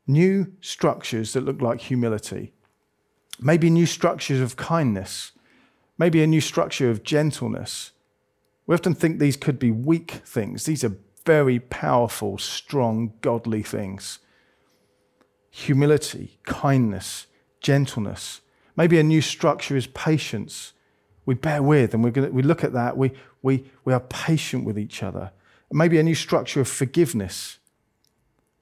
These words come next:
But around it all, they're, they're structures of love. These are the new structures that we're building.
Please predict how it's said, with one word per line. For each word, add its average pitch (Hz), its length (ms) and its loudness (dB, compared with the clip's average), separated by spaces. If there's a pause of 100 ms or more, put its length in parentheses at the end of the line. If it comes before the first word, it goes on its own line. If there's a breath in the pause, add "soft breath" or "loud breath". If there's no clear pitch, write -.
(340)
But 131 120 2
around 147 260 4
it 151 100 0
all, 135 180 4
they're, 113 180 4
they're 127 180 -4
structures 151 520 -2
of 113 120 -4
love. 127 360 0
These 170 260 2
are - 40 -20
the 147 100 0
new 139 260 2
structures - 640 -4
that 127 120 -4
we're 117 200 -2
building. 107 560 -2